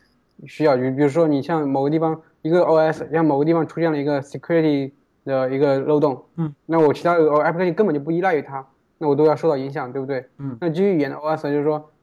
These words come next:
Speaker 1: 把O S当做，当做一种 library，我只把我需要的东西给 link 进来。
Speaker 2: 哦。
Speaker 1: 呃，而像 Mirage 呢，就是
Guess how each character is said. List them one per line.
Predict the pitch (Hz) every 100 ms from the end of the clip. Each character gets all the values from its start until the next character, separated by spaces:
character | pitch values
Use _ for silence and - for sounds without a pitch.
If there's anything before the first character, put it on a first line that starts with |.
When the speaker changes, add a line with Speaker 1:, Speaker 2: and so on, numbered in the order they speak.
| -
Speaker 1:
把 | 156 143 143 -
O | 156
S | 165 151
当 | 160
做， | 160 147 135 -
当 | 160
做 | 160
一 | 160
种 | 143
library， | 139 160 185 156 120 - _ _ _
我 | 156
只 | 147 151
把 | 143
我 | 147 131
需 | - 185
要 |
的 | 156
东 |
西 | 147
给 | 135 131
link | 170 143
进 | 131 139
来。 | 120 131 _ _ _ _ _ _ -
Speaker 2:
哦。 | 139 160 160 160 151 _
Speaker 1:
呃， | 151 156 147
而 | - 175
像 | 170 196
Mirage | 170 165 165 170 196 180 139 139
呢， | 135
就 | 135
是 | 160